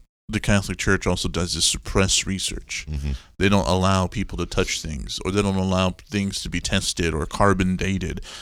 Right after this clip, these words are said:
Speaker 1: Like the, the, what is it, the Shroud?
Speaker 2: Mm-hmm.
Speaker 1: Uh, I can't remember the name right now. Um, the Shroud of Turin, or what?
Speaker 2: Maybe, yeah. That
Speaker 1: With,
Speaker 2: sounds, I mean, that
Speaker 1: with,
Speaker 2: sounds
Speaker 1: with
Speaker 2: familiar.
Speaker 1: the, with the guy that's supposed to be the bloody face of Jesus.
Speaker 2: Right.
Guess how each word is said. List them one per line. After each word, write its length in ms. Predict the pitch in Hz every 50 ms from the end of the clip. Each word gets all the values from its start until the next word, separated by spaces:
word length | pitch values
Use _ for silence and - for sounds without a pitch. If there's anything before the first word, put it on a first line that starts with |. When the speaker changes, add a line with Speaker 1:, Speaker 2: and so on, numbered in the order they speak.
| - - -
Speaker 1:
Like 200 | 92 90 90 85
the, 320 | - 85 87 85 85 82
the, 420 | 78 85 85 82 80 73 80 78 - - -
what 120 | - 101 107
is 120 | 101 -
it, 140 | 87 73 -
the 100 | 92 98
Shroud? 640 | - - - - - 92 98 104 113 120 127 127 123 - _ _ _ - - -
Speaker 2:
Mm-hmm. 60 | 71
Speaker 1:
Uh, 380 | 73 73 80 82 67 65 76 - - - - - - _ _ _ - -
I 80 | 82
can't 160 | 82 - - -
remember 220 | - 82 87 -
the 100 | 53 78
name 180 | 82 85 90 71
right 160 | 82 82 55 -
now. 320 | 92 92 95 98 98 101 - - - - - - - - _ - -
Um, 500 | 98 95 92 92 92 90 87 87 87 82 - _ _ _ _ _ _ _ _ _ _ _ _ -
the 80 | - 104
Shroud 280 | - - 113 110 110
of 100 | 107 90
Turin, 520 | - - - 120 131 151 165 175 180 175 160 156
or 120 | 127 104 107
what? 160 | 107 110 107
Speaker 2:
Maybe, 300 | 85 87 85 80 78 78
yeah. 340 | 76 76 76 73 71 69 69 - -
That 80 | 82 87
Speaker 1:
With, 60 | 85
Speaker 2:
sounds, 420 | - - 87 82 76 69 - - -
I 60 | 73
mean, 180 | 76 73 69 67
that 60 | 67
Speaker 1:
with, 60 | 64
Speaker 2:
sounds 260 | 58 - 69 69 64 -
Speaker 1:
with 120 | 110 110
Speaker 2:
familiar. 180 | 67 64 - 101
Speaker 1:
the, 60 | 98
with 160 | 95 104 98
the 80 | - 104
guy 200 | 95 107 104 104
that's 180 | 101 98 98 -
supposed 240 | - - 104 95 -
to 60 | -
be 80 | 101 95
the 80 | 95
bloody 240 | 92 98 95 95 101
face 280 | - - 98 95 - -
of 60 | 92
Jesus. 680 | 87 98 104 104 104 104 113 104 78 69 67 - - -
Speaker 2:
Right. 80 | -